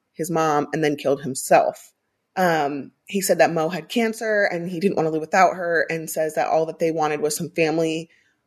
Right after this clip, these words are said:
quiet time, but, you know, Dean and Nora ruined it with their construction and all of things, all of these things. And he had a note in his hand that says Dean threatened him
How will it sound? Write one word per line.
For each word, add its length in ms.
quiet 320
time, 340
but, 180
you 140
know, 120
Dean 240
and 120
Nora 200
ruined 300
it 80
with 120
their 100
construction 640
and 80
all 160
of 120
things, 520
all 160
of 80
these 160
things. 360
And 80
he 60
had 100
a 40
note 200
in 80
his 140
hand 320
that 120
says 720
Dean 300
threatened 380
him 140